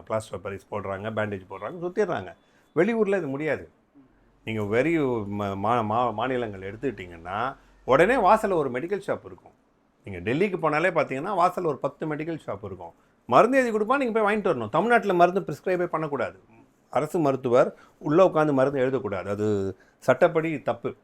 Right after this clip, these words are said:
ஏன்னா எல்லாமே உள்ள கிடைக்குதுன்னு, அது சில மருந்துகள் கிடைக்காது. ஆனா இருக்கிற மருந்துகளை வச்சு ட்ரீட்மெண்ட் கொடுன்றாங்க.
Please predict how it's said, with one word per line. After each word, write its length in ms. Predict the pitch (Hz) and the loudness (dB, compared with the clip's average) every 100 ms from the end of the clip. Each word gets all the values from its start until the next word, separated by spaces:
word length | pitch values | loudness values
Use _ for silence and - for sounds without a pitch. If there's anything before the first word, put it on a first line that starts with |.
| _ _ _ _ | _ _ _ _
ஏன்னா 220 | 123 170 | -2 4
எல்லாமே 280 | 156 165 185 | 8 10 10
உள்ள 180 | 185 185 | 10 8
கிடைக்குதுன்னு, 520 | 180 160 151 156 175 | 8 6 4 2 2
அது 160 | 151 165 | 2 4
சில 200 | 208 202 | 8 8
மருந்துகள் 340 | 208 220 214 | 8 6 6
கிடைக்காது. 500 | 185 180 175 131 104 | 6 6 6 6 4
ஆனா 280 | 139 226 262 - - | 0 0 0 -4 0
இருக்கிற 320 | 196 240 254 | 4 10 10
மருந்துகளை 300 | 240 233 233 | 10 6 4
வச்சு 220 | 226 285 | 4 2
ட்ரீட்மெண்ட் 420 | 226 247 233 190 | -2 0 0 2
கொடுன்றாங்க. 420 | 190 180 139 98 | 2 4 0 0